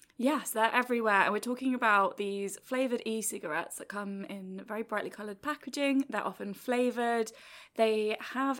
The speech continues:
a built-in battery, um, but they are also designed to be disposable. There are other vapes on the market that you can refill, but these are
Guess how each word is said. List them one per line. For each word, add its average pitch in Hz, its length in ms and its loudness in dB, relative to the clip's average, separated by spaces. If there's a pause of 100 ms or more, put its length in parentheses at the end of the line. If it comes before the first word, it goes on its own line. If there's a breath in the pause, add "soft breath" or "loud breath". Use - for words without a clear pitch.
a 202 580 0
built-in 202 360 -4
battery, 196 800 -8 (380 loud breath)
um, 196 340 -4 (140)
but 214 120 -2
they 208 160 4
are 208 200 2
also 208 480 -4
designed 190 340 -6
to - 80 -12
be 190 80 -6
disposable. 180 720 -8
There 196 320 -4
are 190 300 -4
other 226 180 -6
vapes 269 300 -8
on 269 80 -2
the 269 40 -2
market 294 420 -2
that - 120 -6
you 190 100 -6
can 208 200 -8
refill, 254 480 -4
but - 180 -10
these 214 240 -6
are 190 240 0